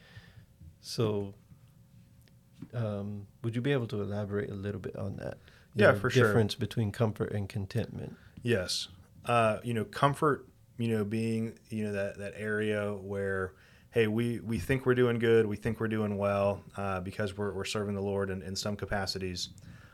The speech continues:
Speaker 2: Uh, we're, we're praying this much, we're giving this much, uh, we're, we're serving this much. Um, I'm comfortable in, in that, hey, I s-, I have this, this new life that God's given me. Um,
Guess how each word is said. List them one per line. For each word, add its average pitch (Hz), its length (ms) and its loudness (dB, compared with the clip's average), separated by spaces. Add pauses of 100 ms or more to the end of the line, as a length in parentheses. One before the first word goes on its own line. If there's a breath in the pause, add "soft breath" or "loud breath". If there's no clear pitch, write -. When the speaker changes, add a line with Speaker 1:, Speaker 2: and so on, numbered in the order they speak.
(120)
Speaker 2:
Uh, 92 400 0
we're, 90 440 -2
we're 90 120 -8
praying 104 440 0
this 98 180 -2
much, 95 300 -4
we're 92 60 -4
giving 95 320 -2
this 90 200 -4
much, 90 420 -6 (200)
uh, 90 380 -6
we're, 87 280 -8
we're 85 160 -10
serving 107 420 2
this 95 160 -4
much. 90 400 -4 (480 soft breath)
Um, 95 260 -2
I'm 107 200 -4
comfortable 107 720 0 (240)
in, 110 180 -2
in 107 200 -6
that, 101 380 -2 (300 soft breath)
hey, 120 180 2
I 107 100 2
s-, - 220 -6
I 107 120 0
have 113 240 2
this, 104 260 -2
this 101 240 -6
new 123 160 0
life 120 240 0
that 110 100 -2
God's 107 280 0
given 123 240 0
me. 117 240 -2 (480 soft breath)
Um, 120 380 2